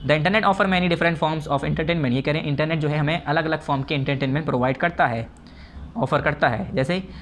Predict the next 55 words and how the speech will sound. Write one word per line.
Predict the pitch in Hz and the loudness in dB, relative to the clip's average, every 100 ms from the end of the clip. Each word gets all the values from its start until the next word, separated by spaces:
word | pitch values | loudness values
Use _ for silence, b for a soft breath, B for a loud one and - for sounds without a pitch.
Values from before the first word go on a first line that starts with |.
| B | B
you | 151 165 | 2 4
can | 185 180 | 2 2
find | 156 160 185 151 | 2 2 0 -2
scenes | 156 165 170 | -2 0 0
from | 147 147 151 | -2 2 2
the | 131 | 2
latest | 135 139 170 - | 2 0 -2 0
film, | 120 110 B B | -2 -4 B B
लेटेस्ट | 135 165 165 | 0 0 0
फिल्म | 156 156 | -2 0
के | 156 | -2
सीन्स | - 165 156 | 0 0 2
देख | 160 156 | 0 -2
सकते | 156 147 | -2 0
हैं, | 151 151 | 0 0
फाइटिंग | - 139 143 180 160 | 2 2 2 0 0
सीन | 170 156 | 0 2
देख | 151 | 2
सकते | 151 147 147 | 0 -2 0
हैं, | 139 139 | 0 0
ठीक | 180 | 2
है, | 240 135 - B B B - | 2 2 -6 B B B -2
एक्शन | 143 190 | 0 2
मूवीज | 170 156 160 175 | 2 2 2 2
देख | 156 | 2
सकते | - 147 143 | 0 -2 0
हैं, | 147 151 B B 139 | 0 -4 B B 2
watch | 190 185 | 2 4
live | 147 165 160 | 2 2 0
matches | 151 170 170 - | 0 0 -4 -2
and | 151 180 127 - - | 0 0 -2 -6 -2
listen | 127 135 165 | 0 0 0
to | 185 | 2
music, | 196 143 143 | 2 2 0
यहाँ | 143 | 0
तक | 156 | 0
कि | 165 | 0
हम | 170 | 2
लाइव | 127 135 185 151 | 4 4 4 4
मैच | 160 170 | 2 2
जो | 147 | 0
चल | 151 143 | 2 2
रहे | 147 | 2
होते | 143 160 | 2 0
हैं | 135 | 2
वो | 143 156 | 2 2
देख | 151 | 0
सकते | 147 - | -2 -2
हैं | 156 165 | -2 0
और | 143 | 0
म्यूजिक | 131 139 151 | 0 0 0
भी | |
सुन | 143 120 | -2 -4
सकते | 107 - | -4 -6
हैं। | 104 | -6